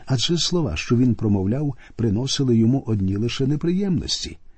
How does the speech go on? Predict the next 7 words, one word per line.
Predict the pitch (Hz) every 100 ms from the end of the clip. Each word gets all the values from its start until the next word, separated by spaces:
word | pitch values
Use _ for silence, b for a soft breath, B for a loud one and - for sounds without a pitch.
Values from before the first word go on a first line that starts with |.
| b b
Мова | 101 101 123 120 98
апостола | - 87 107 151 - 110 65 - b -
видавала | 98 110 95 101 143
в | 151
ньому | 147 147 147 143
жителя | 107 82 107 113 113
Галілеї. | 107 135 131 80 60 58